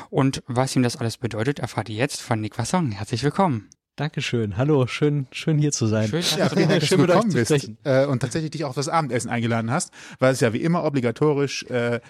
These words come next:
Speaker 3: vorher gibt, sofern es sich anbietet.
Speaker 2: Es gab leckere Pasta mit Tomatensauce, muss erwähnt sein. Sehr, sehr
Speaker 3: Ja,
Speaker 2: gut.
Speaker 1: Genau.
Speaker 3: sagt meine Hose auch.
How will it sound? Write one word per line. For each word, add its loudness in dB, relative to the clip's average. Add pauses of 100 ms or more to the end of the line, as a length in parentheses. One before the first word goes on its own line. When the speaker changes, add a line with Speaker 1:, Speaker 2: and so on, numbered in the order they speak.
(160)
Speaker 3:
vorher -4
gibt, -8
sofern -8
es -8
sich -10
anbietet. -10
Speaker 2:
Es -20
gab -6
leckere -4
Pasta 2
mit 2
Tomatensauce, -2
muss -14
erwähnt -4
sein. -4
Sehr, 0
sehr 2
Speaker 3:
Ja, 0
Speaker 2:
gut. -2
Speaker 1:
Genau. -2
Speaker 3:
sagt -2
meine 2
Hose -2
auch. -8